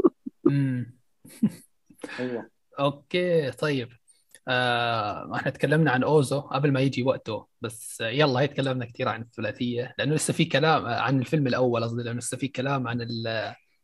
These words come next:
Speaker 2: عن الفيلم الثاني وعن، عن الفيلم الثالث تحد-، آه، الثالث، أيوة،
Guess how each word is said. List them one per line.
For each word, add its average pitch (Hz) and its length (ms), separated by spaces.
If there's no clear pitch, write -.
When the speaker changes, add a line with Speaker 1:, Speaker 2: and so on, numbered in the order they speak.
Speaker 2:
عن 113 140
الفيلم 113 300
الثاني 135 600
وعن، 107 260
عن 113 240
الفيلم 135 260
الثالث 139 480
تحد-، - 240
آه، 117 440
الثالث، 156 540
أيوة، 151 360